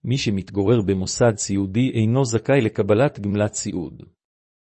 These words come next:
חשוב לדעת שתנאים אלו אינם רלוונטיים לביטוח סיעודי פרטי. למצוא עורך דין המתמחה בתחום. לשם הגשת תביעות סיעוד רטרואקטיביות מומלץ לקבל ליווי משפטי מאת עורך דין המתמחה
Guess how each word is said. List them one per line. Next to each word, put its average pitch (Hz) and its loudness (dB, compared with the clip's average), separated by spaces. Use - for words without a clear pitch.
חשוב 170 0
לדעת 101 2
שתנאים 104 -2
אלו 117 0
אינם 123 2
רלוונטיים 110 2
לביטוח 107 2
סיעודי 113 -2
פרטי. 92 -4
למצוא 101 2
עורך 113 2
דין 107 0
המתמחה 104 0
בתחום. 85 -6
לשם 110 0
הגשת 98 2
תביעות 107 0
סיעוד 113 -2
רטרואקטיביות 101 0
מומלץ 107 0
לקבל 107 0
ליווי 113 0
משפטי 131 -2
מאת 131 0
עורך 120 0
דין 127 0
המתמחה 110 0